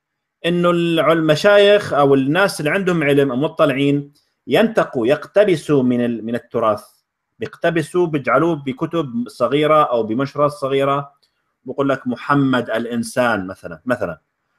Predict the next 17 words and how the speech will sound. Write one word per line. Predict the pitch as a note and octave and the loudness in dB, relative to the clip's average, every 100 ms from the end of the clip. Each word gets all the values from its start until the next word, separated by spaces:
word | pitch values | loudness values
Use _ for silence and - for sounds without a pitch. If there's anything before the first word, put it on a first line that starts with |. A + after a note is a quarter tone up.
| _ _ _ | _ _ _
آه، | A#2 B2 B2 A#2+ A#2+ A#2 A#2+ A2 | 0 2 4 4 2 2 0 -4
كي-، | - D3 D3 | 0 2 2
ما، | B2 B2+ B2+ | 2 -2 -2
تعامل | A#2 B2+ C3 C#3+ C3+ | -4 0 4 4 2
الإنسان | C3 C3 B2+ - C#3+ C#3 C3+ | 0 -2 -4 -2 0 2 2
مع، | C#3 B2 - B2 | 2 0 -2 -4
مع، | C3 B2+ A#2+ | -2 -2 -2
آه، | B2 A#2+ | -4 -4
مع | A#2 A#2 | -2 -2
أصحابه، | C3 - - C3 G#2+ F#2 _ _ _ - | -2 -4 0 0 0 -4 _ _ _ -6
تعامل | A2+ C3+ C#3 C3 | 0 2 2 0
الإنسان | B2+ B2+ B2+ - D3 C#3 C#3 | -2 -4 -6 -2 0 0 0
مع | C3 C3+ C3 A2 | 0 2 2 0
زوجاته، | A2 C3 B2+ A#2+ C3+ - G#2 - _ _ _ | -4 -2 0 2 0 0 -8 -16 _ _ _
تعامل | B2 A#2 C#3 C#3 C3 | -4 0 2 2 -2
الإنسان | B2+ B2+ B2 D3 C#3 C3+ C3+ | -4 -6 -4 -2 -2 -2 -2
مع، | B2+ C3 C#3 A#2 | -2 0 0 -2